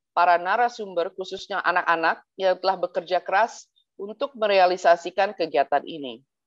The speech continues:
Semoga bermanfaat dan terus mengupayakan agar anak-anak Indonesia terlindungi dan terpenuhi hak-haknya sebagai generasi penerus bangsa.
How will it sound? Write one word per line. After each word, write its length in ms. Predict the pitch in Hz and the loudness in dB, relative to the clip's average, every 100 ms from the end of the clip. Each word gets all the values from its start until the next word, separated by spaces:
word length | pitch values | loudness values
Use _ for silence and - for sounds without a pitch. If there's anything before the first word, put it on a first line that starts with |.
| _ _ _ _ | _ _ _ _
Semoga 640 | - 214 226 247 233 233 233 | -8 0 4 6 8 8 8
bermanfaat 800 | 190 185 165 165 160 202 262 220 | 4 2 0 2 4 6 4 0
dan 160 | 208 | -2
terus 240 | 214 277 - | -2 -4 -2
mengupayakan 960 | 233 190 185 185 180 170 165 170 170 _ - | -4 -2 4 6 6 6 2 -2 -6 _ -2
agar 240 | 156 151 - | 2 2 2
anak-anak 480 | 208 285 220 220 - | 0 0 -2 -2 -4
Indonesia 560 | 202 190 185 180 175 170 - | -6 -6 -6 2 4 4 4
terlindungi 720 | 247 240 226 185 175 165 165 - _ _ | 2 2 0 -4 -4 -4 -6 -8 _ _
dan 240 | 160 165 | 2 4
terpenuhi 560 | 226 240 240 214 190 180 | 4 4 4 0 0 2
hak-haknya 720 | 180 151 160 - 151 139 151 - | 2 2 0 -2 -2 -2 -4 -6
sebagai 400 | - 147 147 135 | -2 0 0 0
generasi 640 | 175 185 170 156 - 156 151 | 2 4 4 2 2 -6 -4
penerus 640 | 160 151 147 139 - - | -4 -2 -2 -4 -8 -6
bangsa. 560 | - 123 123 - 87 | -2 -2 -4 -4 -4